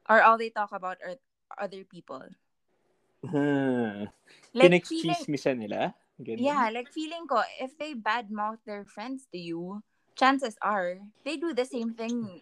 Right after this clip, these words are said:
Speaker 1: to you when you're not with them.
Speaker 2: Yeah, pero, pero, <laughs>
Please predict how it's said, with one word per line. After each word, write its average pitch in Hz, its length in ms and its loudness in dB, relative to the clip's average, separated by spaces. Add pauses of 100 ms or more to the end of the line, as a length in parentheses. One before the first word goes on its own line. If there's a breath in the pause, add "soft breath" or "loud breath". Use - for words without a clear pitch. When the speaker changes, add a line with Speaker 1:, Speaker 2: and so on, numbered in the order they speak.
(140)
Speaker 1:
to 233 80 -8
you 226 500 -6
when 202 220 -2 (240)
you're 196 200 0
not 185 220 4
with 180 220 -4
them. 175 520 -6 (540 loud breath)
Speaker 2:
Yeah, 180 560 10
pero, 269 320 10 (140)
pero, 311 420 10 (160)
<laughs> 160 640 4